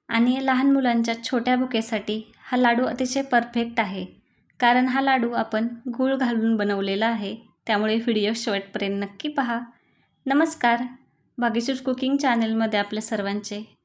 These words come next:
खूप खूप स्वागत आहे. चला तर मग वेळ न घालवता रेसिपीला सुरुवात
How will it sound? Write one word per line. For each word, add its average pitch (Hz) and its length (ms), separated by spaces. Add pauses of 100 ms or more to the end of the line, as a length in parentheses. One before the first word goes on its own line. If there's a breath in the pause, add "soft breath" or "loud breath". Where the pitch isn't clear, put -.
(140)
खूप 330 300
खूप 294 200
स्वागत 233 460
आहे. 214 260 (580 soft breath)
चला 277 280
तर 254 80
मग 240 200 (240)
वेळ 226 260
न 233 140
घालवता 185 480
रेसिपीला 190 480
सुरुवात 190 340